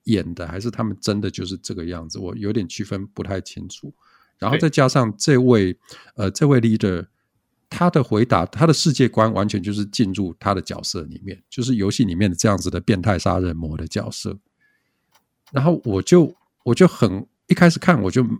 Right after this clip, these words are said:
Speaker 1: 有点震撼，就是他到底是在演，他是演的吗？可是就算是演的，他也太投入了，所以以至于说我很难去分辨到底是，嗯，他真，
Speaker 2: 对。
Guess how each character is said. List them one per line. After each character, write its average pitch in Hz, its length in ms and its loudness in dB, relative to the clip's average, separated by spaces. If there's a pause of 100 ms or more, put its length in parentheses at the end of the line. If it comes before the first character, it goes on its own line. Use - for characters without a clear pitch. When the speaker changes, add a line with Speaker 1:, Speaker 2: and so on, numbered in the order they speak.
Speaker 1:
有 110 160 4
点 110 180 4
震 98 260 2
撼， 101 200 0
就 101 100 -4
是 95 260 -4 (440)
他 180 100 0
到 196 160 4
底 120 100 0
是 87 160 -6
在 117 320 0
演， 87 320 -2 (640)
他 180 120 0
是 180 100 2
演 104 260 2
的 82 140 -10
吗？ 90 260 -8 (600)
可 - 140 -2
是 180 120 0
就 220 160 0
算 208 160 4
是 202 120 4
演 113 180 4
的， 87 100 -6
他 127 140 -2
也 120 80 -2
太 135 160 -2
投 82 240 -6
入 92 240 -6
了， - 140 -18 (680)
所 - 140 -4
以 165 60 -2
以 120 120 -2
至 165 200 0
于 120 100 6
说 127 320 -2
我 110 160 -2
很 87 180 -4
难 85 220 -6
去 - 140 -2
分 101 260 -2
辨 87 340 -2 (120)
到 113 160 -2
底 - 100 -12
是， 98 380 -10 (600)
嗯， 82 300 -14 (360)
他 131 160 -2
真， 131 260 -2
Speaker 2:
对。 147 60 -10